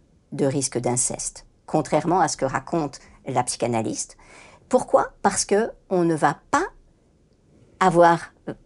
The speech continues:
un désir sexuel envers quelqu'un qui est notre enfant, il faut que ce soit quelqu'un d'extérieur, de loin, pour, euh, éprouver ce désir. Et donc, euh,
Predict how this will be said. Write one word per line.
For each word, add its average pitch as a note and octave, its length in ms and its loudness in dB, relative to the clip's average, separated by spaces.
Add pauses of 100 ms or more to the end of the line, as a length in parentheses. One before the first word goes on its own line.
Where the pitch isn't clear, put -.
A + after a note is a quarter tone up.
(440)
un E3 120 4
désir G3+ 340 6
sexuel F3+ 600 0
envers E3 380 2
quelqu'un F#3 320 -2
qui G3 120 -6
est D#3+ 60 -2
notre C#3+ 240 -6
enfant, C3+ 320 -8 (540)
il D3 100 -2
faut G3+ 140 2
que F#3+ 120 2
ce E3 140 2
soit D3 200 2
quelqu'un C#3 340 2
d'extérieur, G#3 800 0 (220)
de C#3 160 -2
loin, E3 360 0 (240)
pour, D3 240 -4
euh, C#3 140 4 (100)
éprouver C#3 400 -4
ce - 160 -6
désir. - 480 -8 (160)
Et C#3 80 -4
donc, D#3 340 0
euh, D3+ 120 6